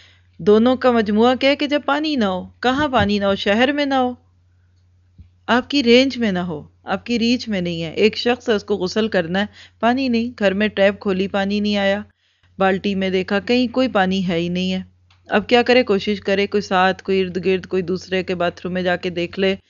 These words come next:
گھر کے اندر کوشش کر لے، کوئی قریب ایسی جگہ ہے، کوئی مسجد ہے، کوئی private ایسی جگہ بنی ہوئی ہے جہاں سے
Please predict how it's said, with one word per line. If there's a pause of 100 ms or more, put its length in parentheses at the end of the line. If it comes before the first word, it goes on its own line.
(300)
گھر
کے
اندر
کوشش
کر
لے،
کوئی
قریب
ایسی
جگہ
ہے،
کوئی
مسجد
ہے، (160)
کوئی (400)
private
ایسی
جگہ
بنی
ہوئی
ہے
جہاں
سے